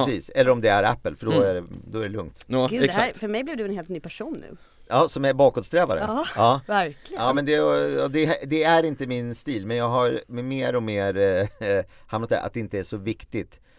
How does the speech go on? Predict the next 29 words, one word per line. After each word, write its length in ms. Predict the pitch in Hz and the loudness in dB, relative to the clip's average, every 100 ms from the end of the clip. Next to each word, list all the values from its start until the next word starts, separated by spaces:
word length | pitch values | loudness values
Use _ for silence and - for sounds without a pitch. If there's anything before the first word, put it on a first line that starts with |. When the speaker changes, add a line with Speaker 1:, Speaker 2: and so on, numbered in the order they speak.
| _ | _
Speaker 1:
Alltså 220 | - 110 | -6 -4
förr 280 | - 151 151 | 0 2 2
så 340 | 147 143 160 - _ _ | 0 0 0 0 _ _
skickade 560 | - 139 - - 147 139 | -8 -8 -6 -6 -4 -2
vi, 120 | 104 | -2
när 80 | 101 | -2
det 60 | |
släpptes 260 | 131 127 120 | -4 -6 -6
en 80 | 113 | -4
ny 100 | 107 | -2
iPhone, 380 | 120 - 80 - - _ - | -2 -4 -8 -10 -20 _ -14
då 100 | 98 | -12
skickade 460 | - 135 _ 139 139 | -8 -8 _ -6 -4
vi 140 | 101 | -4
folk 340 | - 80 - - | -4 -6 -8 -12
till 180 | - 98 | -8 -4
utomlands 800 | 98 - 85 107 - - - - - | -6 -6 -8 -8 -10 -12 -18 -20 -12
Speaker 3:
Mm. 120 | 175 | -8
Speaker 1:
med, 300 | 87 - - | -6 -6 -6
för 80 | 98 | -4
att 120 | 87 | -4
stå 180 | - 95 | -6 -10
i 40 | 85 | -6
kö 240 | 110 101 | -2 0
och 60 | 85 | 0
köpa 260 | - - | -4 -4
med 240 | 95 98 98 | -4 -4 -4
sig, 300 | 85 80 - - - - - | -4 -6 -8 -20 -20 -20 -14
eh, 600 | 85 80 80 78 67 71 | -8 -4 -4 -4 -8 -12